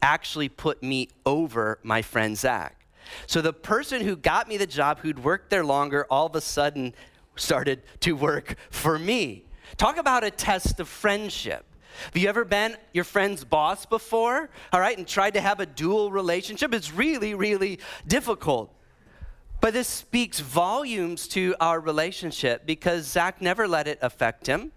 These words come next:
and I never let it affect me, and I didn't treat him <laughs> like someone that worked for me, and he was loyal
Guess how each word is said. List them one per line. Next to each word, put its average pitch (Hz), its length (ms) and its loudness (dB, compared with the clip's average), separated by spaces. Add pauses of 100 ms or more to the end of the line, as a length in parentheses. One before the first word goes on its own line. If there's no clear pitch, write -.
(380)
and 165 140 4
I 180 120 4
never 180 320 2
let 151 200 2
it 151 180 -6
affect 131 500 0
me, 123 340 0
and 180 120 2
I 185 80 2
didn't 196 240 -2
treat 208 300 -2
him 170 260 -2
<laughs> - 40 2
like 165 160 0
someone 156 420 0 (260)
that 143 260 0
worked 135 400 -2
for 139 260 0
me, 123 420 -2 (420)
and 170 160 0
he 185 160 0
was 190 260 -4
loyal 139 960 0